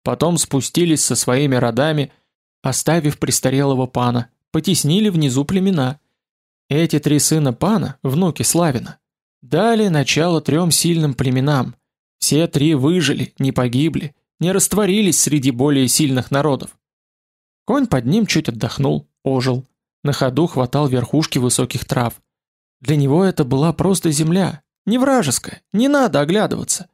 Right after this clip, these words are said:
чутко прислушиваться к звукам. А для Олега, как всякого чужака, вокруг враги, хотя все говорят на одном и том же языке,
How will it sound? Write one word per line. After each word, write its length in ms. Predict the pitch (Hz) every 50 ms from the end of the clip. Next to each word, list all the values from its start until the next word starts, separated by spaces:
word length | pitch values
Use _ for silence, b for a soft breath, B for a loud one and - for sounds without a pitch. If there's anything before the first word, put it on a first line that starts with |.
| _ _ _ _
чутко 340 | - 139 170 226 - - 131
прислушиваться 680 | - 131 120 - - 139 147 - 170 165 156 - 196
к 60 | 180
звукам. 460 | 190 202 226 220 185 - - - - - _ _ _ _ _ _ _ _ _ _ _ _ _ _ _ _ _
А 100 | 143 147
для 200 | 131 127 143 135
Олега, 460 | 127 131 185 220 - - - 147 - _ _ _ _ _
как 140 | - 180 -
всякого 380 | - - 127 113 - 92 - -
чужака, 540 | - 139 123 139 135 - 196 185 170 - b b b b _ _ _ _ -
вокруг 460 | 127 135 131 120 - 143 156 - -
враги, 580 | 127 135 135 131 131 123 147 147 123 113 - _ _ _ _ _ _ _ _
хотя 200 | 139 135 139 135
все 280 | 120 - - 185 196 170
говорят 360 | 151 147 143 147 175 175 -
на 140 | 143 135 135
одном 320 | 127 123 165 180 175 165
и 20 | -
том 220 | - 165 165 156
же 120 | 131 143
языке, 600 | 135 131 123 135 135 - - 196 196 165 120 -